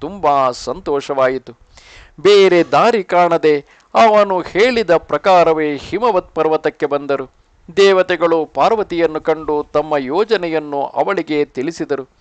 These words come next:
ಅವಳ ಸಹಾಯವನ್ನು ಕೋರಿದರು. ಶಿವನನ್ನು ಮದುವೆಯಾಗುವ ಹಂಬಲದಲ್ಲಿದ್ದಂತಹ ಪಾರ್ವತಿ ಅವರು ಹೇಳಿದಂತೆ ನಡೆಯಲು ಸಂತೋಷದಿಂದ ಒಪ್ಪಿಕೊಂಡಳು.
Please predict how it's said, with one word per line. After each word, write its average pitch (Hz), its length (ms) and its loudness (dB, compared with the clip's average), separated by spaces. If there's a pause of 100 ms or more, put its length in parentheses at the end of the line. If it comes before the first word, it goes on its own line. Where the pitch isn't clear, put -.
(280)
ಅವಳ 196 400 4
ಸಹಾಯವನ್ನು 151 1200 0
ಕೋರಿದರು. 135 500 -4 (460)
ಶಿವನನ್ನು 190 720 0
ಮದುವೆಯಾಗುವ 175 840 2
ಹಂಬಲದಲ್ಲಿದ್ದಂತಹ 165 1500 0
ಪಾರ್ವತಿ 156 680 -2 (220)
ಅವರು 190 400 2
ಹೇಳಿದಂತೆ 170 880 -2
ನಡೆಯಲು 147 640 -2
ಸಂತೋಷದಿಂದ 147 960 -6
ಒಪ್ಪಿಕೊಂಡಳು. 131 960 -2